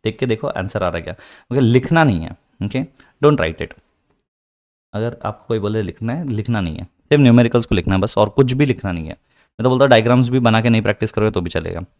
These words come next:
ओके? तो जो भी चीज़ें लिखने वाली पार्ट है वो हो चुकी है अभी तक।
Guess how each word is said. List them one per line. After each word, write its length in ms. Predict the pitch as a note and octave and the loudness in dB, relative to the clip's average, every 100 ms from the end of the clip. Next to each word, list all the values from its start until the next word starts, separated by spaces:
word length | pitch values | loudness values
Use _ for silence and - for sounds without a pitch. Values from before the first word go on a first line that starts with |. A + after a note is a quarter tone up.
| _ _ A2 | _ _ -2
ओके? 140 | C#3+ F3+ _ _ _ | 0 -2 _ _ _
तो 120 | A#2+ | -2
जो 160 | A2 A2+ | 2 2
भी 80 | A#2+ | 2
चीज़ें 380 | B2 A#2+ B2+ B2+ - - _ | 0 0 0 -2 -10 -20 _
लिखने 280 | G#2+ - C#3+ | -2 2 4
वाली 140 | C3+ B2 | 4 4
पार्ट 200 | G#2 A2 | 2 0
है 60 | |
वो 100 | A#2+ | 2
हो 120 | G2+ | 2
चुकी 200 | F2+ - | 2 -6
है 60 | D#2+ | -6
अभी 100 | D#2+ | -6
तक। 140 | E2+ | -10